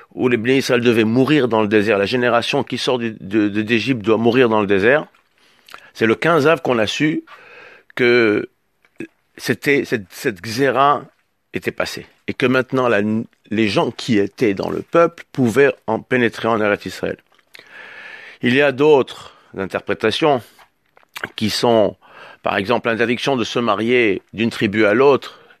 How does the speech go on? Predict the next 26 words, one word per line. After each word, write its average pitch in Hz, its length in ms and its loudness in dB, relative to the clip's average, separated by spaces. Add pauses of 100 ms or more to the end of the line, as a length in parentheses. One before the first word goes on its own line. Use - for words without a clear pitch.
(100)
était, 104 480 0
n'était 110 520 -2
applicable 113 880 -2 (360)
que 127 100 0
à 110 180 4
la, 107 180 0 (420)
à 101 40 -2
la 107 80 0
génération 110 800 -2 (1200)
de 101 120 0
sortie 101 300 -2
d'Égypte 101 380 0
qui 135 100 -2
rentrait 120 320 -2
en 110 80 -4
Eretz 101 180 -2
Israël, 156 300 -4
mais 151 220 2
les 139 100 2
générations 131 560 0
plus, 113 300 -6 (120)
plus - 120 -12
futures 151 560 2 (320)
pouvaient 147 320 4
se - 120 0
marier 117 460 2